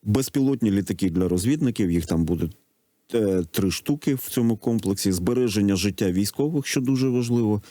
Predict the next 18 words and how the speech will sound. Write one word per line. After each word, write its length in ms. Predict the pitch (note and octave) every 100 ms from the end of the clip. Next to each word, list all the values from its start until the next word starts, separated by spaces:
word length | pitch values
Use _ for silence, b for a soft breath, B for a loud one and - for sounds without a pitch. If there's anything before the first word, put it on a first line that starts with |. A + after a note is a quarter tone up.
| B B B
І 40 |
розвиток 500 | D#3+ G3 E3 C#3 A#2
власної 540 | A#2 C#3 D#3+ - B2 G#2+
української 680 | F#2+ - G2+ A2+ A2+ G2+ F#2+
оборонної 520 | F2+ G2 G2 F#2+ F#2+
промисловості. 880 | - F#2+ G2 D3 D3 G#2+ - F#2+ F2
Україна 560 | A#2 G2 G2+ A2 A#2 G2
має 320 | F#2+ G2 F#2+
бути 360 | E2+ F2+ F#2+ F2+
мілітаризованою 1080 | G2 F#2+ F#2+ G2 G2 F#2+ F#2+ E2 D#2+ D#2+ D#2
державою. 720 | G2+ G2 B2+ C#3 G#2+ F2+ E2 B B B -
Думаю, 360 | G2+ G#2 G#2 F#2+
ми 320 | G2 G2 D#2+
з 100 | E2+
вами 240 | G2 F#2
в 60 | E2+
цьому 300 | - F#2 E2+
пересвідчились. 920 | F#2+ F#2 F2+ B2+ C#3 - G2 F#2+ -